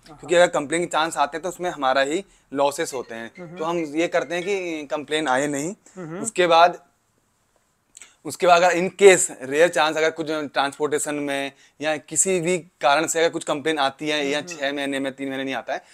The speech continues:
Speaker 2: तो हम वहाँ पे अपना सर्विस पर्सन भेजते हैं, जो टेक्निकल पर्सन होता है, वहाँ पे जाके उनकी प्रॉब्लम को सेवेंटी टू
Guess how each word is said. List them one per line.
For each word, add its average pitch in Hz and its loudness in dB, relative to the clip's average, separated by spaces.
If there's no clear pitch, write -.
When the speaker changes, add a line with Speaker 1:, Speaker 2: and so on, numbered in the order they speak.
Speaker 2:
तो 160 -6
हम 165 -4
वहाँ 139 -4
पे 165 0
अपना 147 0
सर्विस 135 -6
पर्सन 139 -6
भेजते 123 -10
हैं, 131 -8
जो 131 -6
टेक्निकल 131 -6
पर्सन 123 -12
होता 123 -8
है, 175 -10
वहाँ 135 -6
पे 165 -4
जाके 147 -4
उनकी 156 -8
प्रॉब्लम 143 -6
को 190 -4
सेवेंटी 170 0
टू 180 -2